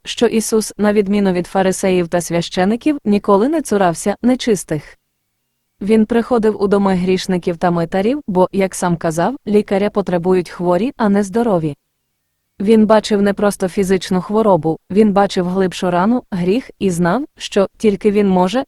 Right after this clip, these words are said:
очистити від гріха. Випробування віри та зцілення. Відповідь Ісуса була дивною: «Ідіть і покажіться священикам».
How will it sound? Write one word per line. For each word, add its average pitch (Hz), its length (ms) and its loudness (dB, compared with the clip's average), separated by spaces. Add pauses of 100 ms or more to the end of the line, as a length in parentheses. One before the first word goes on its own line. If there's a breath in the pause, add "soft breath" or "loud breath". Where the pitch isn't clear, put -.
очистити 208 580 -2
від 214 160 -2
гріха. 208 440 -2 (840)
Випробування 214 800 4
віри 214 260 2
та 196 140 0
зцілення. 185 540 0
Відповідь 180 540 0
Ісуса 220 420 -2
була 214 260 2
дивною: 175 520 0 (120)
«Ідіть 196 380 -2
і 277 120 -2
покажіться 180 640 -2
священикам». 180 800 -2